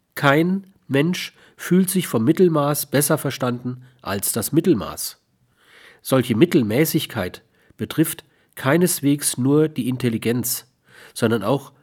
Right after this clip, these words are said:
die charakterlichen Begabungen der Herrschenden. Franz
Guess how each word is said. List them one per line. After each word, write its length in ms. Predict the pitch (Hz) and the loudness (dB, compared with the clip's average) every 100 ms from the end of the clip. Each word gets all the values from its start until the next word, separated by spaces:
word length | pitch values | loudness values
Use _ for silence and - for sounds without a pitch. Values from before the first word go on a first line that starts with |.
| _ _ | _ _
die 120 | 113 110 | -6 -4
charakterlichen 920 | 101 95 - - 113 85 - 87 85 | -4 -2 -2 -2 -4 -4 -10 -14 -12
Begabungen 800 | 95 95 90 95 85 80 76 78 _ | -10 -6 -6 -6 -10 -10 -14 -18 _
der 120 | 92 | -12
Herrschenden. 580 | 80 92 - 82 76 76 _ _ _ _ _ _ _ _ - _ | -8 -8 -8 -12 -14 -18 _ _ _ _ _ _ _ _ -20 _
Franz 520 | - 120 127 165 - | -8 -2 0 0 -4